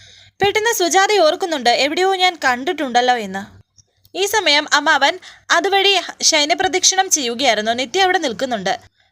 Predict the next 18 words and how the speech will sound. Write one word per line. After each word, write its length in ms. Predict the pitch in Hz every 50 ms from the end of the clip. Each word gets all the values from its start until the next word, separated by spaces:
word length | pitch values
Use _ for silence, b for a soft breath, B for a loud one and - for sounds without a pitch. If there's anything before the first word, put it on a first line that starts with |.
| b -
അവിടെ 220 | 320 349 403 415
ഒരു 160 | 440 440 453 440 427
തേങ്ങാപ്പൂളിൻ്റെ 680 | 339 285 285 294 330 349 359 349 381 381 392 381 392
കഷ്ണം 360 | 381 330 294 - - 277 294 285
കിടക്കുന്നു. 520 | 294 240 214 214 214 226 208 202 - - _ _ B B B B B B
അത് 200 | - 370 415 392
നിത്യ 220 | 359 269 208 349 359
കാണുന്നു. 420 | 359 311 247 214 214 208 208 214 - - - _ _ _ _ b b b b b b _ -
പെട്ടെന്ന് 320 | 349 359 285 392 403 381 415 330
തന്നെ 260 | 254 247 277 370 403 B B B B B
നിത്യ 260 | 302 359 349 302 370 359
ആ 240 | 320 320 359 381
തേങ്ങാപ്പൂൾ 580 | 370 370 330 294 277 294 339 370 370 392 392 349
എടുത്ത് 200 | 269 240 - 339
മാറ്റി. 380 | 311 247 208 202 202 220 214 -
അത് 140 | 220 226 220
അമ്മാവൻ 360 | 214 214 220 247 262 277 294 320 -
കണ്ടു. 280 | 294 247 233 226 240